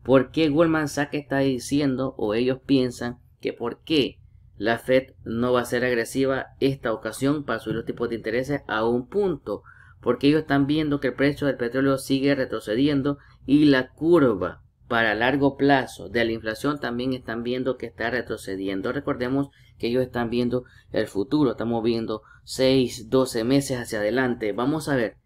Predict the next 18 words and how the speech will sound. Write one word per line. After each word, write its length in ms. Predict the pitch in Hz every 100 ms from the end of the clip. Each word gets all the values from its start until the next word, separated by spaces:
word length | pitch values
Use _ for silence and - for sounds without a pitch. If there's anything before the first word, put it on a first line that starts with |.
| _ -
el 180 | 117
tiempo 380 | - 139 143 151
lo 160 | 139 127
dirá 280 | 113 98 - _ _
y 240 | - 180 151
esto 200 | 139 139
lo 60 |
vamos 240 | 127 135 131
a 40 |
conocer 420 | 131 117 139 135 - - - -
entre 320 | 107 117 113 113
el 60 |
veintiséis 560 | 104 117 113 - 151 -
y 120 | 151
veintisiete 680 | 139 127 120 123 120 123 123 - -
de 140 | - 117
este 240 | - 101
mes. 180 | 92